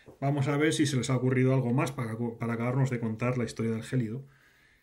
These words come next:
Es algo que yo estoy esperando, pero vamos, si no te hagas ninguna ilusión al respecto. ¿No ves? Aquí parece que lleva una lanza, ¿no? Y una espada. Pero según está así puesto, solo se le ve ahí que le sale algo de la mano como si fuera un puñal, ¿no?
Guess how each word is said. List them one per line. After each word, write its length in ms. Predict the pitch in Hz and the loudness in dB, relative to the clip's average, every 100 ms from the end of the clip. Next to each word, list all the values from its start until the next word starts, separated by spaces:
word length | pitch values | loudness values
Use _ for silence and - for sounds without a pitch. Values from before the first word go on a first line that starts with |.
| _ _ _ _ _ _ _ _ _ _ _ | _ _ _ _ _ _ _ _ _ _ _
Es 200 | - 110 | -8 -6
algo 180 | 117 107 | -6 -8
que 100 | - | -10
yo 60 | - | -10
estoy 160 | - | -12
esperando, 460 | - - 104 104 104 | -12 -14 -12 -10 -10
pero 140 | 107 | -10
vamos, 440 | 107 98 73 - - | -10 -10 -14 -16 -16
si 500 | - - 95 87 87 | -16 -14 -14 -12 -12
no 200 | 98 101 | -12 -10
te 100 | - | -10
hagas 220 | 104 104 | -8 -8
ninguna 280 | 104 104 104 | -8 -8 -10
ilusión 380 | 92 - - 95 | -10 -12 -12 -14
al 80 | 92 | -16
respecto. 480 | - - - - - _ _ _ _ _ _ _ _ _ _ - _ - | -18 -18 -20 -20 -20 _ _ _ _ _ _ _ _ _ _ -20 _ -12
¿No 100 | 110 | -6
ves? 200 | 131 123 | -4 -6
Aquí 320 | 110 113 123 | -4 -2 0
parece 380 | 131 117 - 120 | -2 -6 -4 -2
que 60 | |
lleva 120 | 113 123 | -2 0
una 220 | 117 104 | -2 -2
lanza, 340 | 123 135 123 | -2 -2 -4
¿no? 260 | 110 139 - _ _ _ _ _ _ | -6 -8 -12 _ _ _ _ _ _
Y 100 | 104 | -6
una 140 | 113 110 | -4 -4
espada. 560 | - - 101 - - _ _ _ _ _ _ _ _ _ _ _ _ _ _ _ _ _ _ _ _ _ _ _ _ | -6 -10 -12 -14 -20 _ _ _ _ _ _ _ _ _ _ _ _ _ _ _ _ _ _ _ _ _ _ _ _
Pero 180 | - 90 | -14 -12
según 280 | - 107 117 | -8 -4 -2
está 240 | 123 - | -2 -2
así 180 | 127 127 | -2 -2
puesto, 600 | 110 143 143 170 190 170 - | 0 0 0 -2 -4 -6 -6
solo 200 | 127 123 | -4 -2
se 140 | 127 | -2
le 140 | 120 | -2
ve 120 | 120 131 | 0 0
ahí 300 | 117 131 139 | 0 0 0
que 80 | |
le 100 | 117 | -2
sale 200 | 107 117 | -4 -4
algo 200 | 123 123 | -4 -2
de 60 | 123 | 0
la 140 | 120 | 0
mano 180 | 117 135 | 0 0
como 120 | 143 | 0
si 100 | 131 | -4
fuera 180 | - 127 | -6 -4
un 100 | 120 | -4
puñal, 440 | 113 98 107 92 110 | -6 -10 -12 -10 -8
¿no? 200 | 139 | -10